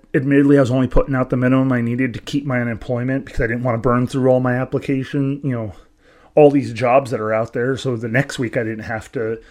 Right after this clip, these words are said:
have anything to apply for. But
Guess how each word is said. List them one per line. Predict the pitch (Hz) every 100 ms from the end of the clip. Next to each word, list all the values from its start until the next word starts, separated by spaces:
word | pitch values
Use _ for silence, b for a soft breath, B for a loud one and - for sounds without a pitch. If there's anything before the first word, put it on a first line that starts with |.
| b b
have | - 131
anything | 120 120 110 123
to | 113
apply | 110 127 110 107
for. | 123 110 113 B B B B B B B - 117
But | 143 139 135 -